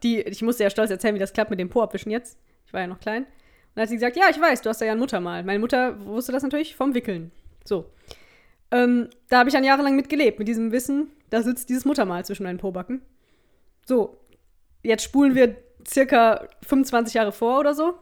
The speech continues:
Ich bin beim Hautarzt, sie untersucht meinen Körper nach Muttermalen, meint fertig zu sein und mir fällt plötzlich ein, ich hab doch dieses Muttermal zwischen den Pobacken.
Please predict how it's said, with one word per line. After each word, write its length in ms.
Ich 200
bin 120
beim 160
Hautarzt, 500
sie 220
untersucht 440
meinen 180
Körper 380
nach 140
Muttermalen, 580
meint 320
fertig 380
zu 120
sein 380
und 280
mir 260
fällt 380
plötzlich 420
ein, 320
ich 200
hab 160
doch 100
dieses 240
Muttermal 460
zwischen 180
den 100
Pobacken. 540